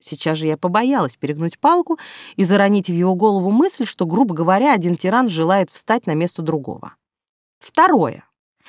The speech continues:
Я сама была вовсе не уверена, что прямо сегодня готова справиться с такой задачей красиво. Да, я деньги-то местные нынче впервые в руках подержала. Куда уж с разбегу управиться с целым имением.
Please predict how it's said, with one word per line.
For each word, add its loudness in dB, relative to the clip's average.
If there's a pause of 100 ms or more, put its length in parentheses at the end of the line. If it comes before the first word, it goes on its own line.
(280)
Я 4
сама 4
была 2
вовсе -2
не 2
уверена, 2
что -4
прямо 0
сегодня -2
готова -2
справиться 0
с -10
такой 0
задачей -2
красиво. -8 (360)
Да, 2
я 2
деньги-то 0
местные -2
нынче -2
впервые -2
в -6
руках -4
подержала. -8 (320)
Куда 4
уж -2
с -10
разбегу 2
управиться 0
с -12
целым -2
имением. -4